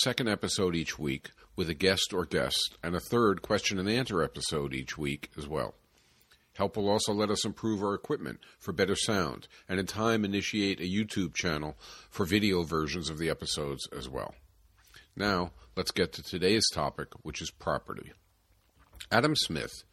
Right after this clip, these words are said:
yes, the Adam Smith, wrote, "As soon as the land of any country has all become private property,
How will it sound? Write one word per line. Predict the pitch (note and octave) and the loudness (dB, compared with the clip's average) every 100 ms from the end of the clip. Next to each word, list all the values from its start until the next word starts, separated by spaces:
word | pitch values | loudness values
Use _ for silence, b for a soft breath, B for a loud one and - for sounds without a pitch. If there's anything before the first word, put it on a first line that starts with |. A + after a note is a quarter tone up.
| b - | b 0
yes, | F#2 E2 - - - | 4 4 4 0 -6
the | C#2 C#2+ G2+ A2+ | -8 0 2 4
Adam | D#2+ F2+ G2+ | 2 2 0
Smith, | - - B1 - - B B B - | -2 -4 -6 -8 -12 B B B -2
wrote, | G2 F2 D#2 B B B B B | 2 2 0 B B B B B
"As | F#2+ - | 0 2
soon | C3+ D3 | 4 4
as | F3+ | 2
the | E3+ | 0
land | D3 A2 G#2 G2 | 2 2 2 0
of | - | -2
any | G2 A2+ D3 | 2 4 2
country | G#2+ E2+ - C#2+ | 0 -2 -2 -6
has | B1+ D2 D2 | -4 -4 0
all | F2 A2 | 2 2
become | B2 - G#2+ | 0 0 -2
private | G2 G2+ G2 G2 | 0 2 2 2
property, | - E2+ D2+ C#2+ G#1+ | -2 -2 -2 -4 -10